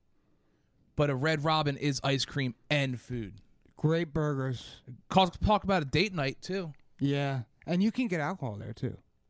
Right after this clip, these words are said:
Speaker 1: Can ya?
Speaker 2: Yeah, you can get a beer there, pretty sure. But, um,
Speaker 1: Yeah, that's a, actually a really good pick.
Speaker 2: that's a good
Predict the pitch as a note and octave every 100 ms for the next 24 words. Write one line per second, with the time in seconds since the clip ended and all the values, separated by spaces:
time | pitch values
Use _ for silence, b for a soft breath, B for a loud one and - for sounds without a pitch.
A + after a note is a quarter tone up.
0 | _ C4+ F4 D4+ - _ _ - D4+ D#3+
1 | F3+ G#3+ B3+ B2 A#2+ A2+ C#3+ C#3+ - C#3+
2 | - C3 D#3 B B D3 F#3 F#3+ - F3
3 | F3 E3+ E3 C3+ - C3+ A#2 E3 - E3+
4 | D#3+ C#3 C3+ A#2 G#2 G2 - C3+ - F#3+
5 | F#3 - G3+ C#3 F3+ F3 E3 D3+